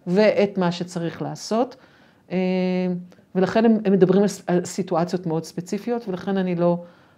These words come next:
אני לא חושבת שזאת הייתה הכוונה הראשונית. "תוכלי להפנות לחומר קריאה על מלחמות החרם, כיבוש יהושע את עמי כנען?" וואו. אמרנו שאנחנו פחות עסקנו בחרם במסגרת הזאת. אה, מי שרוצה, שיכתוב לי מייל,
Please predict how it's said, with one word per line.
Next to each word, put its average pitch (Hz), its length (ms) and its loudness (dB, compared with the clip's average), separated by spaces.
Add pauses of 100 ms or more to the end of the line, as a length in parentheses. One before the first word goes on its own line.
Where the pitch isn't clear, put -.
(120)
אני 175 100 4
לא 180 60 6
חושבת 180 240 -2
שזאת 170 260 0
הייתה 165 220 -4
הכוונה 151 420 -6
הראשונית. 143 540 -8 (600)
"תוכלי 294 240 2
להפנות 285 360 2
לחומר 247 320 0
קריאה 233 240 -2
על 233 60 0
מלחמות 226 400 -4
החרם, 233 600 0
כיבוש 190 380 -2
יהושע 185 360 -2
את 180 120 -4
עמי 175 160 -2
כנען?" 160 320 -8
וואו. 151 220 -6 (540)
אמרנו 214 300 0
שאנחנו 190 360 -4
פחות 190 340 -2
עסקנו 190 420 -2
בחרם 190 440 -2
במסגרת 180 580 0
הזאת. 196 360 -2 (680)
אה, 175 40 0 (1300)
מי 302 60 4
שרוצה, 359 340 2
שיכתוב 294 360 0
לי 269 80 2
מייל, 233 260 0